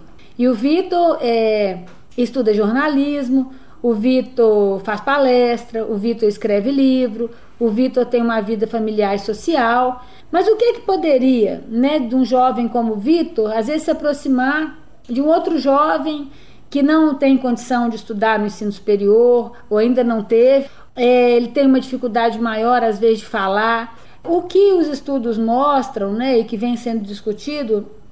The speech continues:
no caso do transtorno do espectro do autismo, é que as pessoas que vivem essa particularidade, elas têm um jeito muito próprio de viver as suas relações sociais, a interação social.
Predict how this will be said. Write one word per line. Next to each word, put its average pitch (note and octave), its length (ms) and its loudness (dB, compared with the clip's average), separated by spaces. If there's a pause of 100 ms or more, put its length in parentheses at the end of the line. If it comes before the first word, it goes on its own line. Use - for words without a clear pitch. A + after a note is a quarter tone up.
(100)
no A3 140 -4
caso A3 440 -2
do G3+ 200 -2
transtorno G3+ 440 -4
do G3+ 40 -6
espectro G3 340 -6
do G3+ 40 -2
autismo, B3 540 -6 (320)
é C4 100 0
que D4+ 100 -4
as D4+ 80 0
pessoas D4 720 -2 (320)
que C4 100 0
vivem B3+ 640 2
essa G3+ 540 -2
particularidade, G#3 1040 -4 (280)
elas C#4+ 360 0
têm E4+ 560 0
um C#4+ 360 -2
jeito D#4 380 0
muito F#4 280 0
próprio B3+ 560 0
de A3 160 -4
viver C4+ 640 0
as B3+ 140 -8
suas C#4 220 -4
relações A#3+ 500 -4
sociais, A3+ 680 -2
a B3+ 40 2
interação C4+ 580 -4
social. G#3+ 640 -4